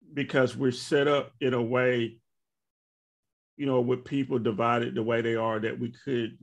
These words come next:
launch into this. I guess my question, Val, uh, is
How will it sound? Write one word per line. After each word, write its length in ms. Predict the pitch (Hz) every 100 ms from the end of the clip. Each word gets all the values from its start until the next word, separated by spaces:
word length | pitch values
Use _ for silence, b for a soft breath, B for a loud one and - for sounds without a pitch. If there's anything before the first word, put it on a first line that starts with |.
| 117
launch 300 | 120 120 -
into 240 | 113 104
this. 240 | 110 110 107 _ _ _ _ _ _ _ -
I 140 | 233
guess 300 | 208 285 202
my 180 | 214 139
question, 580 | - 180 180 170 139 113
Val, 420 | 113 107 104 117 _ _ _ _ _ _ _ 160
uh, 140 | 139 117
is 440 | 160 147 139 135